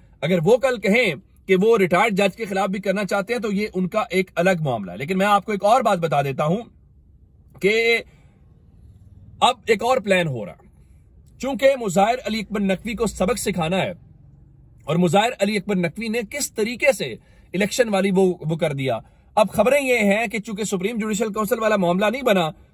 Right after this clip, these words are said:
तो अब अ, नैब के reference के जरिए बताया जाएगा जी वो असासों के मामलात और इस तरह से एक नया तमाशा लगाया जाएगा। बिल्कुल,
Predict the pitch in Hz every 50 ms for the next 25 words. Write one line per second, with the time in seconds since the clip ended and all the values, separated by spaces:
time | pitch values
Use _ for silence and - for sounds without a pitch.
0 | _ - 185 180 - 214 247 247 190 180 196 _ _ _ _ - 147 165 175 180
1 | 175 175 - _ - 143 147 160 175 190 220 240 214 190 - - 233 220 196 143
2 | 147 180 190 - - 240 254 247 208 - - 220 202 170 175 180 185 185 185 175
3 | 170 143 165 170 180 180 160 180 175 175 165 180 175 165 180 180 170 175 170 160
4 | - 196 170 165 - 196 185 170 185 175 160 156 151 156 147 143 156 175 - -
5 | 170 170 - - 208 190 - - 170 156 151 143 - 185 196 208 - _ _ _
6 | - 202 196 - 180 180 190 190 180 - 165 151 143 143 - 170 151 139 120 120
7 | 123 139 139 135 165 170 233 214 165 208 262 262 214 254 247 247 247